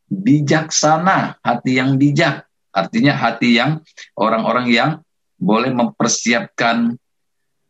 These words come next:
kehidupan di kehidupan yang mendatang. Tadi dalam Injil Lukas, kita balik lagi dalam Injil Lukas enam belas, yang kita baca tadi,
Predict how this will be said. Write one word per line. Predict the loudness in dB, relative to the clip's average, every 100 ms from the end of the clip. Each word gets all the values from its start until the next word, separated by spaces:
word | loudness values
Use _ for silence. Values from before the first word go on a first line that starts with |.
| _ _
kehidupan | -4 0 2 2 0 0 0 -2 0
di | 0 0
kehidupan | 0 0 0 -2 -2
yang | -2 -2
mendatang. | -2 -2 -4 -4 -4 -4 _ _ _ _ _ _ _ _ _ _ _
Tadi | -2 0 0
dalam | 0 0 0
Injil | 0 2 2
Lukas, | 2 2 0 0 -4 -10 -18 -18 _ _ _
kita | -4 0
balik | 0 0 -2
lagi | 0 0 2
dalam | -2 -2
Injil | -2 0 0
Lukas | -2 -2 0 2 2 0 -4 -10 _ _ _ _ _ _ _ _ _
enam | -2 0 2 2
belas, | 2 0 -2 -4 -14 _ _ _ _ _ _ _ _ _ _ _ _ _ _ _ _ _ _ _ -14 -14 -14 -20 -18
yang | -6 -2 0
kita | 2 0 0
baca | 0 0 0
tadi, | 0 2 0